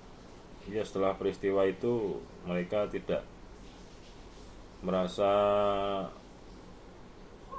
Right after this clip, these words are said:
tidak enak dengan saya atau bagaimana,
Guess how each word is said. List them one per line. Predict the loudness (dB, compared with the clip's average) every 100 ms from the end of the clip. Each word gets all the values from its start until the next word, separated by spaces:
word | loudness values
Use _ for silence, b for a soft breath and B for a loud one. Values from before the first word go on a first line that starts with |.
| -12 -14 -16 -16 -16 -10 -8
tidak | 0 2 2
enak | 0 0
dengan | 0 0
saya | 0 2 4 4
atau | 2 0
bagaimana, | -2 -2 0 0 0 -2 -4 -6